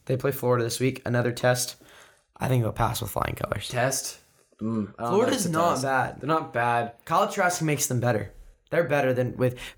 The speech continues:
Speaker 1: they were good with Flinko, Felipe Franks. They're better with Kyle Trask.
Speaker 2: They're not beating,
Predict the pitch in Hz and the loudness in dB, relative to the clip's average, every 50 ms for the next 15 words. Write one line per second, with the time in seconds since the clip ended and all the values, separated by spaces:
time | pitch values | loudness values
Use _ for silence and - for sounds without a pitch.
0 | - - - 202 202 208 196 123 147 147 151 151 170 170 165 - 175 180 175 180 | -12 -4 0 2 4 4 2 2 2 0 2 2 0 -2 -2 -2 -4 -2 0 0
1 | 175 170 175 - - - - - - 151 143 156 147 170 165 165 170 175 180 170 | 0 0 -2 -8 -16 -14 -10 -6 -2 0 0 0 2 2 0 2 2 0 0 0
2 | 175 - 139 143 143 131 113 104 - - 131 131 127 120 117 110 113 110 - - | -4 -2 0 2 2 2 0 -2 -4 0 2 2 2 2 2 0 -2 -2 0 2
3 | 107 104 104 - - - 170 170 165 143 123 123 131 131 120 120 113 107 104 101 | 2 2 2 0 0 0 2 2 2 0 0 0 -2 -2 0 0 0 -2 -2 -4